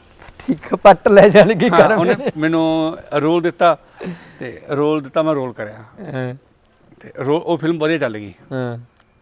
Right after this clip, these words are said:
Speaker 2: ਵਧੀਆ ਚੱਲੀ। ਚਲੋ ਘਰ ਦੇ ਵਿੱਚ ਸਾਡੇ ਕਲੇਸ਼ ਰਹਿਣ ਲੱਗ ਗਿਆ ਕਿਉਂਕਿ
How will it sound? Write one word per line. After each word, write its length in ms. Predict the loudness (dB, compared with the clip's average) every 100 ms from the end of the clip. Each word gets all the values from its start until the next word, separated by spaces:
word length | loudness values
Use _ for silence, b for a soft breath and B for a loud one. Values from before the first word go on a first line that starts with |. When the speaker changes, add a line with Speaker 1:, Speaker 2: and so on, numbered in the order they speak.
| -10
Speaker 2:
ਵਧੀਆ 160 | -8
ਚੱਲੀ। 300 | -8 -10 -12 b b b b -12
ਚਲੋ 480 | -8 -6 -8 -10 -16 _ _ _ _ _ _ _ -2
ਘਰ 160 | 0
ਦੇ 100 | 0
ਵਿੱਚ 180 | -4 -6
ਸਾਡੇ 240 | -8 -6 -6
ਕਲੇਸ਼ 300 | -4 -4 -2
ਰਹਿਣ 180 | -2
ਲੱਗ 180 | 0 -2
ਗਿਆ 260 | -2 -4 -6
ਕਿਉਂਕਿ 480 | -10 -12 -8 -10